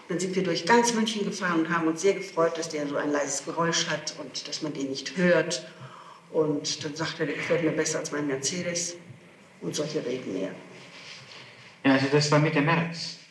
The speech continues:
Speaker 1: Ja, oder als der neue Wagen geliefert wurde. Ich weiß den Termin nicht mehr auswendig.
Speaker 2: Ja, haben Sie einen Kraftfahrzeugschein da?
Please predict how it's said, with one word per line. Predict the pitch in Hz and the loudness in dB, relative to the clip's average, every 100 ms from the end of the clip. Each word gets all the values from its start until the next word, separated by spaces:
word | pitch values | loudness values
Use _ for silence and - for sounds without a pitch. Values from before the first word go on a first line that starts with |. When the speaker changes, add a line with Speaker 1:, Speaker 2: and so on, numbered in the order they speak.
| _ | _
Speaker 1:
Ja, | 185 208 190 - | -2 4 6 6
oder | - - - - | 2 -2 -6 -2
als | 277 277 | 0 0
der | - 285 | 4 8
neue | 285 320 311 | 8 8 6
Wagen | 269 285 269 | 4 4 2
geliefert | 247 240 - - 151 | -2 -2 -4 -6 -8
wurde. | 143 - - - - - - - | -8 -8 -12 -18 -20 -20 -20 -20
Ich | - | 0
weiß | 208 190 - | 4 4 4
den | 185 165 | -2 -4
Termin | 170 165 160 151 | -2 -2 0 0
nicht | 151 - - | -2 -6 -8
mehr | 151 | -6
auswendig. | 127 - - - - - - - - - - - - - - - - - - | -6 -8 -12 -14 -14 -16 -18 -20 -20 -20 -20 -18 -18 -18 -18 -16 -16 -16 -16
Speaker 2:
Ja, | 110 104 - - | -14 -12 -12 -4
haben | 120 | -2
Sie | 117 | 0
einen | 113 113 113 | 2 2 2
Kraftfahrzeugschein | 135 - 135 - 117 110 - 110 107 104 | 2 2 -2 -4 -4 -4 -4 -4 -4 -6
da? | 104 95 | -4 -4